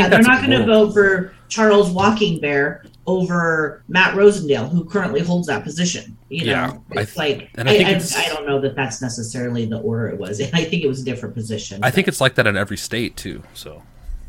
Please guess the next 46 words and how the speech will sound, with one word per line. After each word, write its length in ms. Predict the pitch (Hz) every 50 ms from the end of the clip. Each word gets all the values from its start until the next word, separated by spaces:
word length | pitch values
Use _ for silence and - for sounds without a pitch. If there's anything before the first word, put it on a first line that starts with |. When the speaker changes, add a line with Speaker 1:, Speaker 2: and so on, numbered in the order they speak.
| -
Speaker 1:
It 120 | 240 247 -
is, 300 | - - - - - -
and 160 | - 190 208
that's 160 | 220 240 226
Speaker 2:
It's 20 |
a 40 | -
Speaker 1:
the 60 | 269 254
Speaker 2:
problem. 120 | 233 220
Speaker 1:
unfortunate 440 | 214 226 214 208 - 208 208 - -
part 160 | - 214 226
about 200 | 214 202 180 165
it. 100 | - -
And 40 | 196
until 340 | 208 208 202 - 262 262 226
people 260 | 262 294 233 285 247
wake 200 | 214 208 196 208
up 140 | 202 202 202
and 120 | 214 196 170
realize, 580 | 165 170 175 175 175 175 185 220 226 226 - - - - - _
"Hey, 280 | - 339 381 381 302 220
maybe 320 | 202 214 226 220 226 220
I 120 | 214 220 -
should 240 | 220 - 226 220 -
start 240 | - 202 208 196
actually 340 | 185 185 180 180 - 208 196
looking 340 | 175 185 180 190 190 185 185
into 720 | 190 202 220 220 220 - 185 170 165 165 160 160 165 175 - - - - - - - - - - - - -
these 260 | - 170 165 165 - -
people," 720 | - - 180 185 180 214 226 240 269 320 311 294 - - _ _ _ - _ _ _ _ _ - - - - 185 180 - -
nothing's 400 | 196 208 214 220 233 226 214 -
gonna 160 | 185 170 151
change. 560 | - - 165 - - - - - - - - - - - - - - - - - - - - -
Speaker 2:
No, 360 | 104 104 107 113 113 110 107
and 140 | 101 104 101
plus 300 | - 139 127 117 - -
it's 140 | 101 - -
all 140 | 101 92
stolen 540 | - - - - - - 90 85 82 80 80
anyway. 440 | 76 76 82 80 78 69 67 73 76
This 220 | 80 95 101 - 110
is 140 | 95 82 -
huge. 640 | - - - 92 87 85 82 80 80 - - - -
This 200 | 107 107 - -
is 100 | 98 87
so 320 | - - - - 92 82 78
bad. 400 | 76 80 78 73 73 76 -